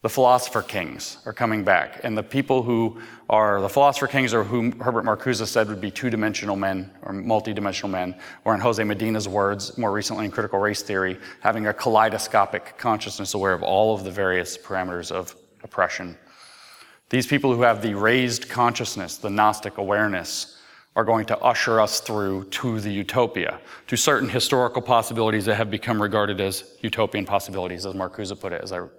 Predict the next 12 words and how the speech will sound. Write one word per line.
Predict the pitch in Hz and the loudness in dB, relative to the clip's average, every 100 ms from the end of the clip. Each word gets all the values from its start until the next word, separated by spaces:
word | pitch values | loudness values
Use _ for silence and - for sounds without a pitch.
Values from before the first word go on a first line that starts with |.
| _ | _
said | - 92 | -6 -4
earlier | 90 92 90 | -2 -2 -2
this | 82 - | -6 -6
morning. | 92 - - - - - - - - - _ _ _ _ _ _ _ _ _ _ | -6 -8 -14 -20 -20 -20 -18 -20 -20 -20 _ _ _ _ _ _ _ _ _ _
And | 127 | 4
that | 135 117 | 4 4
dictatorship | 175 180 202 185 180 196 180 | 2 4 4 6 4 2 4
of | |
the | 151 | 4
proletariat | - 165 160 170 165 | 6 4 6 6 6
is | 143 101 | 4 2
justified. | 101 147 - 143 - 120 92 85 | 4 4 4 0 4 6 6 2